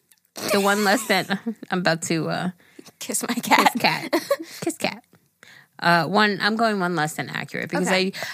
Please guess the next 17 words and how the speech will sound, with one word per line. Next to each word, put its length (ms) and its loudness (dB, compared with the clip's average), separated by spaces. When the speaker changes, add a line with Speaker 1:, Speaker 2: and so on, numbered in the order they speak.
Speaker 1:
I, 80 6
I 40 8
do 220 4
feel 220 2
like 200 2
I 240 2
like 480 0
to 100 -6
do 160 -2
things 640 -8
Speaker 2:
The 80 -4
Speaker 1:
the 40 -
Speaker 2:
way 60 2
Speaker 1:
way 140 6
Speaker 2:
you've 100 4
Speaker 1:
I've 40 8
always 120 6